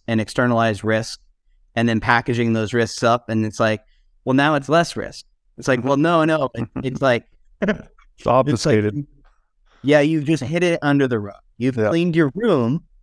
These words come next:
Speaker 1: by throwing things under the bu-, bed and putting it in the closet.
Speaker 2: Mm-hmm.
Speaker 1: And so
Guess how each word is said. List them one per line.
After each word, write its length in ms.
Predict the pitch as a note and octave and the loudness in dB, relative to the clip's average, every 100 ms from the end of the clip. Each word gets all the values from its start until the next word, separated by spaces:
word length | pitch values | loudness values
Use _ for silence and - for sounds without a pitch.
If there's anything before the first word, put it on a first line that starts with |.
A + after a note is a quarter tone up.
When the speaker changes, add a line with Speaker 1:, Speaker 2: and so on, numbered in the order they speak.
| _ _ _ _ | _ _ _ _
Speaker 1:
by 140 | C#3 C3 | -2 0
throwing 340 | D#3 D3 C#3+ | 2 2 2
things 240 | C3+ B2+ | 0 0
under 180 | A#2+ A#2 | 0 0
the 100 | A2 | -2
bu-, 320 | G2 G#2+ G#2+ G#2+ _ _ - | 0 0 0 -4 _ _ -2
bed 280 | A#2 A2+ | 0 2
and 140 | A2 G#2 | 0 0
putting 240 | B2 B2 | 0 0
it 120 | A#2 | 0
in 80 | G#2+ | -2
the 80 | G#2+ | -4
closet. 420 | - G2 E2+ - _ - | -4 -6 -6 -14 _ -4
Speaker 2:
Mm-hmm. 220 | G#2 G#2+ | 0 2
Speaker 1:
And 160 | A2+ | 0
so 180 | A2+ - | -2 -6